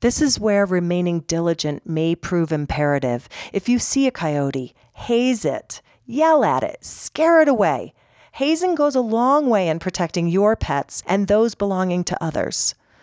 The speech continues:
I, like you, don't want to lose a pet to wildlife. But hopefully you'll feel less threatened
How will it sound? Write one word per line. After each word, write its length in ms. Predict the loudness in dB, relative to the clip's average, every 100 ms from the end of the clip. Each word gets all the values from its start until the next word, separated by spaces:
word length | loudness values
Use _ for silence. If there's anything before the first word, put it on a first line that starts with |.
| -20 -6
I, 480 | -2 0 -2 -4 -6 _ _ -6
like 320 | -2 -2 0
you, 400 | 2 2 2 -2 _ _ -2
don't 240 | 2 2
want 220 | 2 2 0
to 100 | 0
lose 240 | 0 0
a 60 | -2
pet 260 | -2 -4
to 100 | -2
wildlife. 800 | 0 0 0 0 -2 -4 -6 -14 -20 _ -4
But 100 | -2
hopefully 640 | 2 2 2 -2 -4 -2
you'll 160 | 0 -2
feel 300 | 0 -2 2
less 300 | 0 0 -4
threatened 520 | -2 0 0 -4